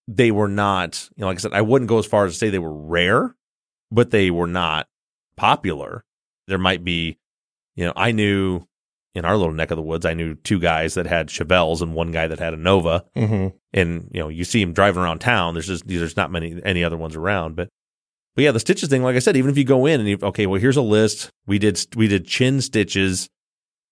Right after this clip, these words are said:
Speaker 1: on these one hundred people, which I doubt it's even that big of a number,
Speaker 2: Mm-hmm.
Speaker 1: over the last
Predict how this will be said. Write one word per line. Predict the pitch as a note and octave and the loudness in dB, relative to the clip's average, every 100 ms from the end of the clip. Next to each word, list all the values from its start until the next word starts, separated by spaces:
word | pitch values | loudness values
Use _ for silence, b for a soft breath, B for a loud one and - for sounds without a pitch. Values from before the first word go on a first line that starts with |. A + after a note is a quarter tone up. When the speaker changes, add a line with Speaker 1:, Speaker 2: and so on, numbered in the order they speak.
| - | -2
Speaker 1:
on | F#2+ F2 F2 E2+ E2+ | 0 2 0 -2 -2
these | F#2+ F#2+ F#2 | 2 2 0
one | - G#2 F#2+ G#2+ | -6 -2 2 2
hundred | F#2+ - B2 G#2 G#2+ - | 0 0 0 2 0 0
people, | G#2+ G2 E2+ | -2 -2 -2
which | E2+ F2+ | -2 -4
I | E2+ | -6
doubt | D2 G2 F#2+ A#2+ | -4 0 2 0
it's | G2 | -2
even | G2+ F#2 | -2 0
that | F2 F#2 | 0 0
big | F#2 F2 E2+ | 2 2 0
of | |
a | E2+ | 0
number, | A2 A2+ D#2 F2+ - | 0 0 -2 -4 -4
Speaker 2:
Mm-hmm. | A2+ G#2 G2+ F#2+ _ _ - | -4 -2 -4 -6 _ _ -4
Speaker 1:
over | G2 F#2 F#2+ | 0 2 2
the | F2 | 0
last | E2+ E2+ E2+ E2 - - | 2 2 2 0 -4 -12